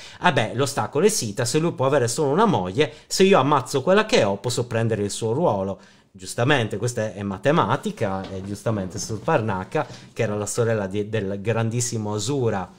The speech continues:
ottenebrato Ravana, che poi rapì Su-, Si-, Sita, quindi capite un po' qual era la famiglia,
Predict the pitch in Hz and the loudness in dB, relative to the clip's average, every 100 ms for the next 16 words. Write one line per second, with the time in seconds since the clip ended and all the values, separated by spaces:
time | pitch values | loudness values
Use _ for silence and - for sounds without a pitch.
0 | _ _ - 117 131 117 110 131 107 104 | _ _ -14 -4 0 0 2 2 2 0
1 | 117 127 107 170 196 120 - 107 104 185 | 2 4 4 2 0 -2 -6 -4 -4 -4
2 | - _ - 95 - 143 - 82 - - | -12 _ -10 -10 -6 -6 -6 -8 -10 -8
3 | - - - _ - - 117 - 170 180 | -8 -10 -16 _ -8 -4 -4 -2 -4 -4
4 | - _ - 95 92 104 104 101 98 104 | -14 _ -12 -10 -8 -8 -6 -6 -4 -4
5 | - 101 101 92 92 - 165 110 92 143 | -4 -4 -4 -6 -10 -8 -6 -4 -4 -6